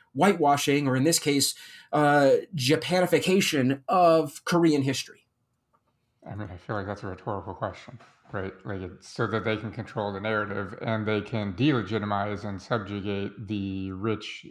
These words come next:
Speaker 2: lengthy histories that these places have, right?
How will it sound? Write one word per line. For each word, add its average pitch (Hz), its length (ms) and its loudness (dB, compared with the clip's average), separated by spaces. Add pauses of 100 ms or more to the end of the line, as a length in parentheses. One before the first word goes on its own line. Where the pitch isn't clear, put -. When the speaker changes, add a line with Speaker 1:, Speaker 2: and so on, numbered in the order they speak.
Speaker 2:
lengthy 104 500 -4
histories 98 540 -6
that 98 160 -8
these 98 180 -8
places 98 460 -8
have, 98 340 -4
right? 95 260 -6